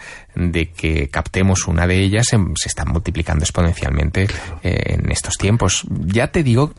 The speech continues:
Speaker 1: eh, parece que soy demasiado optimista, pero, pero yo te diría que soy realista. Ya te digo yo que creo que esa noticia la, la daremos m-,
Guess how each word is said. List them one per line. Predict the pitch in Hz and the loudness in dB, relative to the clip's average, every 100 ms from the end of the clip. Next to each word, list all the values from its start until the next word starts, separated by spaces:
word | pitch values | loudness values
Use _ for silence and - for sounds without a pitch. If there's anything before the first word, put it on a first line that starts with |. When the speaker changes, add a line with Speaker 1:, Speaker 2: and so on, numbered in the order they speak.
| - | -8
Speaker 1:
eh, | 95 - - - - - | -6 -6 -10 -14 -10 -6
parece | 67 - | -2 -2
que | 156 | -2
soy | 113 113 | 0 2
demasiado | 95 85 - | 2 0 -2
optimista, | - 160 175 - | 0 0 2 0
pero, | - - | -2 -4
pero | - - - - - - - - 50 50 | -6 -4 -4 -4 -6 -8 -10 -8 -4 -2
yo | - | -4
te | - 104 | -2 0
diría | 101 107 | 0 0
que | |
soy | - 113 | 2 2
realista. | 113 92 85 95 - - - - - - - | 2 2 0 -2 0 -2 -2 -10 -14 -12 -4
Ya | 110 | 0
te | 131 | 2
digo | 120 | 4
yo | 113 123 | 4 2
que | - 90 - | 0 -4 -2
creo | - 135 147 | 2 2 2
que | - | 2
esa | 110 135 | 0 2
noticia | 110 98 147 - 101 110 | 2 2 0 -2 0 2
la, | 101 | 4
la | 101 | 4
daremos | 95 165 226 - | 4 4 2 0
m-, | 104 | -2